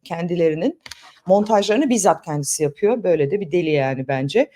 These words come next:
Çünkü zaten dört buçukta çıktık biz oradan. Ben perişan vaziyetteydim. Bugün işte işlerim var, çekimim var, yayınım var, akşam Sözcü T V var falan, falan. Bildiğin sedyede yani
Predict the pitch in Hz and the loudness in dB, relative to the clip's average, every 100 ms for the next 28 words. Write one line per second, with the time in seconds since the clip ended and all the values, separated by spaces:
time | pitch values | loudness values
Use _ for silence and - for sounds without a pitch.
0 | - - - 202 196 - 262 277 254 214 | -20 -20 -6 -4 0 2 4 4 4 4
1 | 233 - 220 - - 359 - - - - | 2 0 -14 -14 -6 -6 -6 -12 -18 -12
2 | 175 190 190 226 302 202 226 233 185 175 | 0 0 2 2 0 2 2 2 -4 -4
3 | - 285 349 339 294 262 - 247 262 254 | -4 -4 -4 -4 -2 -2 0 0 2 0
4 | 208 185 185 220 214 - 220 214 - - | -2 -4 0 0 -2 -2 -4 -4 -12 -20
5 | - - - 180 233 254 247 247 208 208 | -8 -4 0 0 0 0 0 -2 -4 -4
6 | 190 233 240 226 175 175 202 254 233 202 | -2 0 0 0 0 -2 -2 -2 -2 -4
7 | - 220 - 180 165 208 254 233 233 240 | -4 -6 -4 -6 -6 -8 -6 -4 0 0
8 | 226 190 208 220 185 185 311 220 277 - | 0 2 4 4 2 2 2 2 0 0
9 | 311 247 220 165 139 - 147 156 135 139 | -2 2 2 2 0 -2 -4 0 0 -2